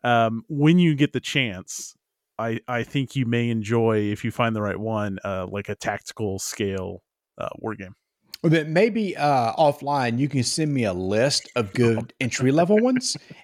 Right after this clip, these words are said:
Speaker 2: and I'll, and I'll pick up some. I mean, I've got a, a stack of historical games over here that I still haven't played that Tony and I gotta get to play. Like, we got Caesar, Rome versus Gaul that we
Speaker 1: Oh,
Speaker 2: need to
Speaker 1: so
Speaker 2: get to the table.
Speaker 1: good.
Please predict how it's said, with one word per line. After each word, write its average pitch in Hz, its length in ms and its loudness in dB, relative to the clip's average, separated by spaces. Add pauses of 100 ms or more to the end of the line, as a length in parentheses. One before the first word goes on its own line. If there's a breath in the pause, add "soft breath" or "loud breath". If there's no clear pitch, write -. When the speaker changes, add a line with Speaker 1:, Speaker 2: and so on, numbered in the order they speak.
(120)
Speaker 2:
and 143 200 2
I'll, 147 240 2 (120)
and 131 400 2
I'll 139 120 4
pick 165 240 -2
up 156 140 2
some. - 160 -2 (300 loud breath)
I 190 100 2
mean, 196 140 0
I've 240 200 2
got 202 200 2
a, 147 260 2
a 127 140 0
stack 156 360 0
of 123 120 0
historical 127 500 -4
games 117 260 -2
over 110 140 -4
here 110 220 0
that 107 120 -2
I 127 100 2
still 127 200 2
haven't 107 220 2
played 117 240 2
that 90 100 -6
Tony 117 240 -2
and 107 80 -2
I 110 120 -2
gotta 107 200 0
get 104 140 -4
to - 80 -14
play. 110 240 0
Like, 107 240 -6
we 120 100 0
got 113 240 0
Caesar, 131 480 0
Rome 120 320 2
versus 117 380 0
Gaul 110 300 4
that 127 100 -4
we 120 60 -4
Speaker 1:
Oh, 117 40 0
Speaker 2:
need 120 140 0
to 120 60 0
Speaker 1:
so 123 40 -2
Speaker 2:
get 135 100 -8
to 135 60 -8
the 123 80 -12
table. 123 320 0
Speaker 1:
good. 180 80 -6